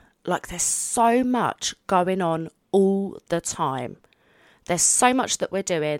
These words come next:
There's so many different people that we're talking to. There's so many different people that are involved, and it can become very, very overwhelming. So what I have been doing is, um,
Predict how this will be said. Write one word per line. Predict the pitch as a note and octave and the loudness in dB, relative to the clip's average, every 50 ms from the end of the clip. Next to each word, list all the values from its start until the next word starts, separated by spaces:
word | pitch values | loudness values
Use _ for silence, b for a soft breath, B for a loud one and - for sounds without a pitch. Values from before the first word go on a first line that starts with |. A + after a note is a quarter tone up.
| - | -6
There's | - F3 F3 - | -8 -6 -4 -4
so | - - - - A#3+ B3 C#4 | -4 -2 0 2 2 2 2
many | C#4 C#4 B3 | 2 -2 -4
different | - G3 F#3+ - - - - | -4 -6 -8 -8 -10 -10 -8
people | G3 F#3 E3+ - D#3+ - | -6 -8 -8 -8 -8 -6
that | - - - | -6 -6 -6
we're | D#3+ C#3 | -6 -6
talking | - - - G#3 G3 F#3 - F3+ F#3 F3 | -4 -2 0 0 0 0 -4 -10 -8 -8
to. | - - F3+ F3+ F3 F3 F3 F3 B B B B B B B B - | -6 -4 -2 -2 0 -2 -4 -6 B B B B B B B B -4
There's | D#3+ D#3+ D#3 D3+ - - - - - | -4 -2 -2 0 -2 -2 -2 -4 -4
so | - - - - - G#3+ G#3+ A#3 | -4 -4 -2 0 2 4 4 4
many | A#3 G#3+ F3+ | 2 0 -2
different | - E3+ C#3+ - - - | -4 -6 -10 -10 -12 -10
people | - F#3+ E3+ - D#3 D3+ | -8 -8 -8 -6 -6 -4
that | - D#3+ - | -4 -4 -4
are | D#3+ | -4
involved, | D#3 - - F3+ F3+ F3 F3 F3 E3 - - | -6 -4 0 2 4 4 4 2 0 -4 -8
and | - D3+ E3 | -8 -6 -6
it | - - | -6 -8
can | - - - | -10 -8 -8
become | F#3 - - - F#3 F#3 F#3 F#3+ - - - - - | -8 -6 -2 0 2 2 2 0 -6 -10 -14 -6 0
very, | - E3 D#3+ D#3 D#3+ D#3+ D#3 C#3+ - - | 0 2 2 0 -2 -4 -4 -6 -10 -12
very | D#3 D3 - G3 G#3 G3 D3+ C3+ C3+ B2 - | -10 -2 2 4 4 4 4 2 0 0 2
overwhelming. | B2 D3+ D#3+ D3+ D3+ D3+ - D#3+ D3 D3 C3+ B2+ F2+ D#2+ F#2 - - B B B B B B B B B B B B B B B B - - | 2 2 4 4 2 2 2 4 2 2 2 -2 -6 -6 -8 -14 -18 B B B B B B B B B B B B B B B B -16 -10
So | - - - G#3 E3+ C#3+ D3+ - - _ _ _ _ _ _ _ _ _ _ _ _ _ _ _ _ _ - - - | -6 0 4 4 4 4 4 0 -4 _ _ _ _ _ _ _ _ _ _ _ _ _ _ _ _ _ -16 -12 -6
what | F#3+ A3+ A#3+ - | -2 0 2 2
I | G#3+ | 0
have | A3+ B3+ - - - | 0 -2 -4 -6 -4
been | - G#3 | -8 -8
doing | G#3+ - G#3 E3 D3+ D3 D3 D3 C#3+ - _ - | -6 -4 -4 -2 -2 -2 -4 -4 -8 -10 _ -4
is, | F3 E3 D3 E3 - - - - - | -4 -4 -4 -4 -6 -6 -8 -8 -4
um, | - E3 E3 D#3+ E3 D#3+ D#3+ D#3+ D#3 D#3+ D#3+ | -2 -2 0 0 -2 -4 -8 -12 -14 -14 -16